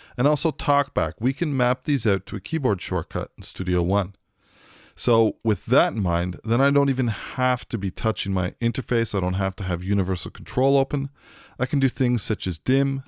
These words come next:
mute, mono, also engage my talkback, all directly from within Studio One. Now you'll notice that when I enable my talkback, we also have an auto dim function that happens. And it's also worth mentioning we can adjust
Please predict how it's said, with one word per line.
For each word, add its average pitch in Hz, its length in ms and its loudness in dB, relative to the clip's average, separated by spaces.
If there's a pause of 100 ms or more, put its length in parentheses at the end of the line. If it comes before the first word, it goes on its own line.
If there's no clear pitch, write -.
(140)
mute, 117 520 -2 (360)
mono, 143 480 2 (320)
also 113 360 0
engage 95 440 0
my 92 140 -4
talkback, 143 600 -2 (500)
all 143 240 4
directly 110 720 2
from 98 200 -2
within 92 260 0
Studio 92 340 -2
One. 92 260 0 (180)
Now 131 80 2
you'll 147 100 2
notice 165 340 2
that - 100 0
when 127 140 2
I 120 100 4
enable 123 340 2
my 98 140 2
talkback, 95 800 -2 (340)
we 127 120 4
also 147 220 2
have 139 160 4
an 131 120 2 (140)
auto 104 280 4
dim 123 340 0
function 90 400 -2
that 82 120 -2
happens. 82 540 -4
And 98 80 -4
it's 95 140 -4
also 98 220 0
worth 98 260 0
mentioning 101 520 0
we 92 120 -4
can 98 160 -2
adjust 95 560 -2